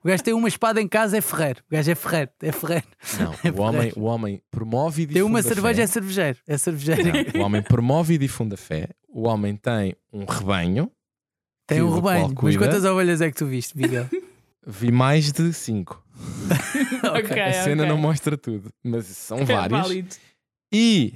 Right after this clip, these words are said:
Speaker 2: não havia celibato, portanto, ele pode ser casado também e tem
Speaker 1: Não
Speaker 2: três
Speaker 1: havia, quer
Speaker 2: filhos.
Speaker 1: dizer, achas tu? Ele, ele, para ele não havia. <laughs> Para aquele,
Speaker 2: <laughs>
Speaker 1: para aquele tipo não havia.
Speaker 2: Não sei, não sei, mas pronto. Voltando à série, a personagem da Cora trava amizade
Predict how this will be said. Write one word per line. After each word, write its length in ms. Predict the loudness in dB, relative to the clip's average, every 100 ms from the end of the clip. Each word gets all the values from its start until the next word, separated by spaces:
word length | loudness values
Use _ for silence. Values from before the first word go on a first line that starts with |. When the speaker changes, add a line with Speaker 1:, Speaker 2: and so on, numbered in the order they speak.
| -12
Speaker 2:
não 280 | -4 2 4
havia 260 | 4 2 2
celibato, 720 | 0 0 2 2 0 -6 -20
portanto, 440 | -14 -10 -10 -10 -4
ele 180 | -2
pode 280 | 0 0 0
ser 120 | -2
casado 460 | 0 2 2 0 0
também 440 | 0 2 2 2 0
e 40 |
tem 360 | 2 2 4 2
Speaker 1:
Não 200 | 2 2
Speaker 2:
três 200 | 2 2
Speaker 1:
havia, 100 | 0
quer 60 | -2
Speaker 2:
filhos. 120 | 0
Speaker 1:
dizer, 140 | 0
achas 320 | 0 -2 -4 -4
tu? 260 | -4 -2
Ele, 260 | -2 0 0
ele, 80 | 0
para 200 | 0 2
ele 140 | 2
não 160 | 0 -2
havia. 340 | 0 0 0 -2
<laughs> 120 | -6 -4
Para 180 | -4
aquele, 280 | -2 -2 0 0 0 -2
Speaker 2:
<laughs> 280 | 0 0 0
Speaker 1:
para 100 | -2
aquele 220 | 0 -2
tipo 200 | -2 -4
não 160 | -2 -2
havia. 400 | 0 0 -2 -6 _ -6
Speaker 2:
Não 180 | -2 -2
sei, 280 | -4 -6 -10 -8
não 140 | -4 -2
sei, 160 | 0
mas 160 | -2 -2
pronto. 360 | -2 -4 -8 -20 _
Voltando 480 | -2 0 2 2 2
à 60 | 0
série, 400 | 0 0 0 -6 -12 -20 _ _ _ _ -6
a 100 | -2
personagem 400 | -2 0 2 4
da 100 | 2
Cora 300 | 2 2 2 2
trava 280 | 2 2
amizade 500 | 0 0 0 -2 -4